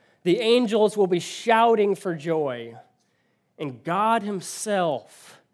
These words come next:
will be welcoming in, uh, his people as sons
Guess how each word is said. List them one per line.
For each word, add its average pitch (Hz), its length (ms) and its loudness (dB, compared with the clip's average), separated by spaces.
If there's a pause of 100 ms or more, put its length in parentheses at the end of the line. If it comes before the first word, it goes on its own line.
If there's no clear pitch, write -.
(140)
will 160 100 -4
be 170 140 -4
welcoming 202 680 0
in, 190 400 -4 (180)
uh, 165 220 -6
his 170 380 -10
people 170 480 -12
as 131 200 -10
sons 147 640 -8